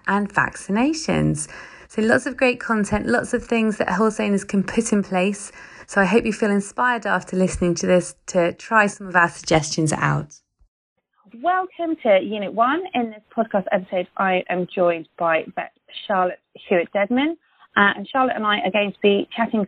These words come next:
Speaker 2: through how, why you need to know normal for your horse, some vital signs you can measure, and some other ways you can keep your horse healthy. So, Charlotte, great to speak to you today. Maybe you could just start off by telling our listeners a little bit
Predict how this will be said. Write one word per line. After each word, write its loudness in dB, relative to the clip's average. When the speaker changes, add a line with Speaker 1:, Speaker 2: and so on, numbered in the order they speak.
Speaker 2:
through 0
how, 0
why -2
you 0
need -2
to -4
know 2
normal -2
for 2
your 2
horse, 0
some -2
vital 2
signs 0
you 2
can 0
measure, 2
and 4
some -4
other 2
ways 0
you -2
can 0
keep -2
your 2
horse 0
healthy. 0
So, 0
Charlotte, 0
great 2
to -20
speak 0
to 2
you 4
today. 0
Maybe 0
you 0
could -10
just 2
start 0
off -14
by 0
telling -2
our 2
listeners -4
a 4
little 0
bit 0